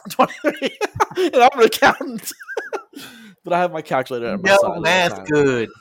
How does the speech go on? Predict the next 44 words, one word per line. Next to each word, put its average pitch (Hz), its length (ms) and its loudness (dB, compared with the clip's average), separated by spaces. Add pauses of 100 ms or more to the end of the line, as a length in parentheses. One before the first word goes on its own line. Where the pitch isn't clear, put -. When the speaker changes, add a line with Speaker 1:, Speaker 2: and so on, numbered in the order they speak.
(140)
Speaker 2:
<laughs> 196 320 -8
Speaker 1:
Uh, 131 420 -4
I 151 100 0
have 202 100 0
my 170 100 -2
ten 165 240 -8
key 135 160 -8
calculator 120 400 -8
with 107 160 -14
me 107 80 -16
at 98 40 -14
all 95 140 -12
times, 92 400 -16
so. 92 200 -18 (1080)
Uh, 156 260 -2
yeah, 320 220 0
we 190 160 0
were 196 80 2
very 202 180 2
lucky 240 260 0
this 170 180 -6
week 139 220 -10
to 156 120 -6
have 143 180 -4
two 170 420 -10
things 160 320 -10
that 120 120 -10
we've, 147 300 -6
uh, 139 360 -6
thoroughly 190 500 -2
enjoyed 190 360 -6
watching. 107 460 -12
So - 180 -12
that 147 140 -6
doesn't 208 180 -12
happen 208 600 -12
very 202 300 -4
often. 156 640 -8
It 131 180 -14
does 143 420 -8
not 160 320 -14
happen 131 320 -20
often, 82 420 -20
so. - 300 -16